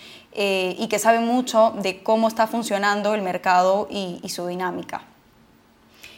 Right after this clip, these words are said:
¿Cómo elegir bien uno? Bueno, a ver, desde mi punto de vista y mi experiencia, creo que para elegir un buen trader, eh, hay que ser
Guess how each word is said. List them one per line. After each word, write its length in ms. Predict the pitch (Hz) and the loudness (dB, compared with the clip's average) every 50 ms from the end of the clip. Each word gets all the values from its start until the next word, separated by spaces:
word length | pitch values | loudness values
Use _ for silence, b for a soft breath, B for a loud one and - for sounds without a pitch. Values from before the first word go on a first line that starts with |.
| B B _ - | B B _ 4
¿Cómo 180 | - - 370 | 4 6 6
elegir 340 | 427 330 302 294 - 285 294 | 6 6 4 6 6 4 6
bien 220 | 269 269 240 220 208 | 6 6 4 4 0
uno? 240 | 202 196 - - - - - - _ _ _ _ | -2 -4 -8 -10 -12 -14 -20 -20 _ _ _ _
Bueno, 460 | - 220 190 202 202 196 190 - 180 208 | -6 0 4 4 4 4 4 0 0 2
a 40 | |
ver, 300 | 208 214 202 196 - - B B B B B B B | 6 6 4 4 2 -6 B B B B B B B
desde 280 | 233 240 233 220 247 247 | 4 4 6 6 6 2
mi 100 | 247 240 | 2 2
punto 320 | 247 277 311 311 370 349 | 2 2 4 4 6 6
de 100 | 311 254 | 6 6
vista 500 | 254 262 233 - - - 202 202 - 285 277 - - - - | 6 4 0 -2 -2 -2 0 0 0 -2 -4 -8 -14 -10 -6
y 140 | 233 226 | -4 -2
mi 460 | 214 214 214 208 202 202 196 190 196 202 | 0 0 0 0 -2 -2 -2 0 0 -2
experiencia, 960 | 190 - - 208 202 214 226 226 226 220 - - 202 202 214 - - - - | -2 -2 -2 0 2 4 4 2 2 2 0 2 2 2 2 2 -2 -6 -6
creo 260 | - 220 220 233 240 | -2 2 2 2 2
que 120 | 240 294 294 | 4 2 4
para 180 | 302 294 262 | 4 4 4
elegir 380 | 233 208 196 - - 254 247 240 | 4 2 0 0 0 0 0 2
un 160 | 247 247 220 | 2 0 2
buen 400 | 220 226 233 226 226 240 226 233 | 2 4 4 4 4 2 0 -2
trader, 600 | - 220 226 226 233 233 190 196 196 208 208 - B B B B B B B B - | 0 2 2 4 2 2 2 2 2 2 0 -2 B B B B B B B B 0
eh, 120 | 226 202 | 2 4
hay 140 | - - 240 | 6 6 6
que 140 | 233 302 294 | 6 4 4
ser 420 | - 311 294 285 285 294 - - | 6 6 6 6 4 0 -6 -14